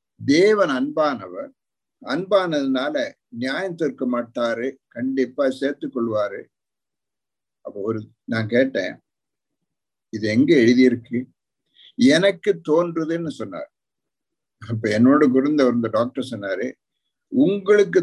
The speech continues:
தோன்றுவதை கற்றுக்கொள்ள நாங்க இங்க வரல, வேதாந்தத்தில் உள்ளதை தான் கற்றுக்கொள்ள வந்தோம்னு சொன்ன போது அவர் கோவப்பட்டு எழுந்து போயிட்டார். நல்ல வார்த்தையை சொன்னீங்க, நான் சொன்னேன்,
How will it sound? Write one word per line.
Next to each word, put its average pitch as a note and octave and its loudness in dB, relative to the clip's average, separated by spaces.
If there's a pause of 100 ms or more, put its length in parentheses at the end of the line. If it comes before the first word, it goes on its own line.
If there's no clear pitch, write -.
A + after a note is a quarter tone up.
(120)
தோன்றுவதை F3 2
கற்றுக்கொள்ள D#3 -6
நாங்க C3+ -2
இங்க A#2 -4
வரல, B2 0 (100)
வேதாந்தத்தில் D#3 -4
உள்ளதை C3+ -2
தான் B2+ -10
கற்றுக்கொள்ள A#2+ -10
வந்தோம்னு G2+ -14
சொன்ன - -20
போது G2 -20 (640)
அவர் A#2 0
கோவப்பட்டு C#3+ 0
எழுந்து B2+ 0
போயிட்டார். - -4 (2500)
நல்ல B2+ 2
வார்த்தையை B2 0
சொன்னீங்க, A2 -8
நான் G2+ -10
சொன்னேன், F2 -16